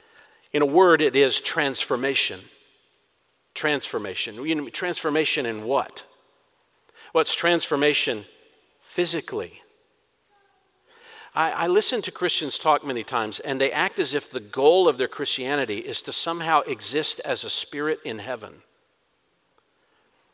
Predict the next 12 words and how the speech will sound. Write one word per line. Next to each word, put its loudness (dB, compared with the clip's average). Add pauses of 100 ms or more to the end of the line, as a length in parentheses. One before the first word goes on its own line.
(600)
That -2
would -4
be -4
wonderful, -2 (340)
wouldn't 0
it? -8 (1040)
When 8
we 2
die, 10
we 4
are 8
instantly 2